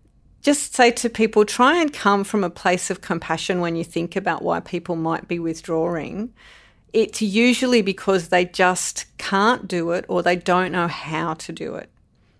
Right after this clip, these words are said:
You know, and if it's someone that's really important to you, then it's worth just reaching out and saying, "I don't need you to do anything or say anything, but if we could just catch up once a week and talk about the weather,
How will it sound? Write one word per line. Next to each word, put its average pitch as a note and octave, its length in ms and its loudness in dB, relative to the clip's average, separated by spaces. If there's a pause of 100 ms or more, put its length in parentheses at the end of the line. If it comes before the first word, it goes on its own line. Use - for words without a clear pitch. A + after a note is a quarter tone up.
(140)
You F3+ 120 -2
know, E3+ 100 0
and G3+ 260 2
if A3 140 4
it's C4+ 140 -4
someone E4 320 4
that's - 260 2
really F#3+ 240 2
important C4+ 460 0
to - 120 -4
you, E3+ 140 0
then G3+ 180 0
it's G#3+ 220 -4
worth B3 280 6
just - 260 -4
reaching F#3+ 360 0
out E3+ 140 -2
and F3 100 -4
saying, F3 560 0 (300)
"I A3 100 4
don't A#3+ 280 4
need G#3 320 2
you A3 80 0
to G#3+ 200 -6
do F#3+ 220 4
anything G3 380 0
or F3 100 -2
say F#3+ 260 0
anything, F3+ 480 -2
but - 280 0 (340)
if - 180 -2
we G#3 60 4
could G#3 180 2
just G3+ 400 0
catch - 320 0
up - 180 0
once F#3+ 260 0
a G3 40 -6
week F#3 220 0
and F3+ 100 -2
talk F#3+ 220 0
about G3 240 0
the E3+ 80 -4
weather, E3 540 0